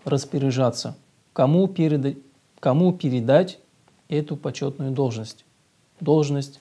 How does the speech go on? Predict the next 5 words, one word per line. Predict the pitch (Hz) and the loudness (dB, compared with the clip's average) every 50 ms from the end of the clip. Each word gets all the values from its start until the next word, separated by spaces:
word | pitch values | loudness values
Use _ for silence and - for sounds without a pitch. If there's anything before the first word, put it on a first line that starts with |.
| _ _ | _ _
знаменосца. | 143 117 - 135 127 127 127 123 117 113 117 - - - - _ _ _ _ _ _ _ _ _ _ _ | -12 -6 -4 -2 -2 -2 -2 -4 -4 -6 -8 -10 -14 -16 -18 _ _ _ _ _ _ _ _ _ _ _
Предками | - 180 185 214 208 - - 208 196 | 8 10 10 10 10 8 4 4 4
Кусайя | 185 190 - 170 - - 208 214 196 175 185 202 208 202 - - _ _ _ _ _ _ _ _ _ _ _ _ | 2 2 -4 -4 2 4 4 4 6 4 4 2 0 -2 -8 -16 _ _ _ _ _ _ _ _ _ _ _ _
был | - 127 165 165 160 139 117 135 - - _ _ _ _ _ _ _ _ _ _ _ _ _ _ _ _ _ _ _ | -2 2 4 4 4 4 2 0 -6 -16 _ _ _ _ _ _ _ _ _ _ _ _ _ _ _ _ _ _ _
Киляб. | - - 165 139 135 123 113 113 - | 0 2 4 4 4 2 2 -2 -8